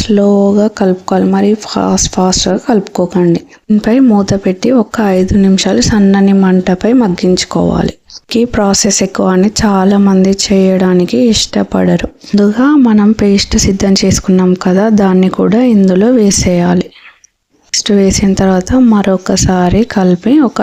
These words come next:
ఐదు నిమిషాలు పక్కన పెట్టుకోవాలి. గ్రేవీ కొంచెం దగ్గర పడ్డాక ఇందులో ఒక టూ స్పూన్స్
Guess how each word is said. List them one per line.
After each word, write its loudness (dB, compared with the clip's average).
ఐదు 0
నిమిషాలు 0
పక్కన -2
పెట్టుకోవాలి. -2
గ్రేవీ 2
కొంచెం 2
దగ్గర 0
పడ్డాక -2
ఇందులో 2
ఒక -2
టూ 0
స్పూన్స్ -2